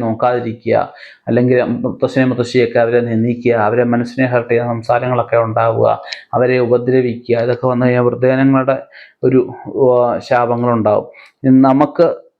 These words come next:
നമ്മളെക്കാട്ട് താഴ്ന്ന ആൾക്കാരായിരിക്കും കൂടുതലും എപ്പോഴും നമ്മുടെ സഹായിയായിട്ട് നിൽക്കുന്നത്.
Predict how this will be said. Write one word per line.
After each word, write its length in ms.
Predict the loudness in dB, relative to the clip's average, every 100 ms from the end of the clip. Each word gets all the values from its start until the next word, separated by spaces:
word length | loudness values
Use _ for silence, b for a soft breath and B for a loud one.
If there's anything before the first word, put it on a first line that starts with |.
| -6
നമ്മളെക്കാട്ട് 440 | -2 0 2 2 2
താഴ്ന്ന 240 | 2 2 2
ആൾക്കാരായിരിക്കും 500 | -2 -2 -2 -2 -4 -4
കൂടുതലും 320 | -4 -6 -8 -10
എപ്പോഴും 280 | -4 -2 -2
നമ്മുടെ 220 | -4 -6 -6
സഹായിയായിട്ട് 540 | -2 0 2 0 -2 -10
നിൽക്കുന്നത്. 360 | -10 -10 -10